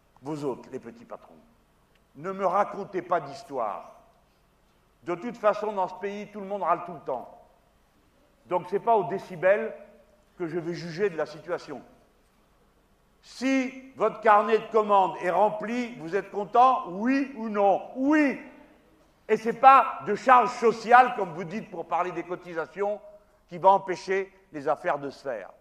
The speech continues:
Donc, notre politique, elle remplit le carnet de commandes, parce qu'il n'y a pas besoin d'être un aigle pour le comprendre. Que si vous donnez des sous aux gens en plus, ils le dépensent,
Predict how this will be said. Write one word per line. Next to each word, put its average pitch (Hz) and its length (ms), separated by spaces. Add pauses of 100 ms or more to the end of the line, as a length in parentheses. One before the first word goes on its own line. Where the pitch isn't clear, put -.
(380)
Donc, 214 440
notre 208 200
politique, 196 540
elle 175 120
remplit 220 500
le 185 60
carnet 196 360
de - 60
commandes, 202 500 (260)
parce 185 160
qu'il - 80
n'y 190 40
a 185 40
pas 202 140
besoin 202 240
d'être 190 120
un 196 160
aigle 180 320
pour 202 180
le 214 80
comprendre. 165 720 (760)
Que 220 100
si 214 200
vous 220 160
donnez 208 240
des 190 160
sous 208 200
aux 190 120
gens 180 240
en 180 40
plus, 247 540
ils 196 160
le 190 100
dépensent, 190 640